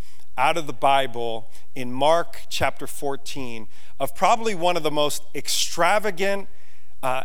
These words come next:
example stories, real life stories of extravagant generosity, irrational generosity. I mean, ridiculous generosity.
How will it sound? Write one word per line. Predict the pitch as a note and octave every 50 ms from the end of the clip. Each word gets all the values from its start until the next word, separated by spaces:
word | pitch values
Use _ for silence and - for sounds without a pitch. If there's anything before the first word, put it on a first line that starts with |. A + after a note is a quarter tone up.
| - -
example | D#3 C3+ C3 A#2+ A2+ C#3+ D#3+ E3 D#3+ D#3+ C#3+ C3
stories, | A#2+ - - - - F#3 E3+ E3 D3+ C#3 B2 A2 - A2+
real | A#2 B2+ D#3+ F#3+ G#3+ A3 G#3 G#3
life | G3+ F3+ F3+ F3 E3
stories | - - - E3+ D#3 D3+ C3+ B2 A2+ A2 G#2 - - - - - - - - - -
of | D#3+ D#3+ D3+ C3+ - F3
extravagant | D#3 - - - - - - G3 F#3 G#3 G#3+ G3 F#3 F#3+ F3+ D3+
generosity, | B2+ E3 E3 D3+ D3 C#3+ C#3+ C#3 C3 - - B2+ A2 F#2 - - - - - - - - - - - -
irrational | D3+ D#3 D3+ E3 G3 G#3 A3+ A3 - - - F3+ D#3+ C#3 B2+
generosity. | - - C#3+ C#3+ C3+ C3 B2+ B2 A#2 A2 - - A#2+ G#2 G2 F#2 - - - - - - - - - - - - - - -
I | D3+ F#3
mean, | G3+ G3 F#3+ F3+ D3+ - - - - -
ridiculous | C3+ F3 F#3+ F3 D#3+ B2+ A2 A2 A2+ F3 G#3 A3 - - G#3+ G#3+ F#3 F#3 F#3+ F3+ - - - - - - - B2+
generosity. | A2 A2+ D#3 F3+ F#3 F3 E3+ E3 E3 F3 E3+ - - E3 C#3 A#2